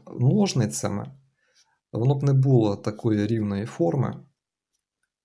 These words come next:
А от завдяки температури,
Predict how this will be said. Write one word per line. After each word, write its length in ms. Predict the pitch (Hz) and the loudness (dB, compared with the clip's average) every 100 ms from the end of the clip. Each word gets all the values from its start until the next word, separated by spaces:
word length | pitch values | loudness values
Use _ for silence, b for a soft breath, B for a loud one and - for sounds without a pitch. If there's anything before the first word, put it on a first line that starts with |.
| _ _ _ _ _ _ _ _ _ _ _ | _ _ _ _ _ _ _ _ _ _ _
А 140 | 113 | 0
от 120 | 117 | 2
завдяки 840 | 110 117 123 123 - 117 104 101 104 | 2 0 0 -4 0 2 2 0 -4
температури, 800 | 123 127 143 160 165 240 247 214 | -2 -2 0 -2 -2 0 0 -2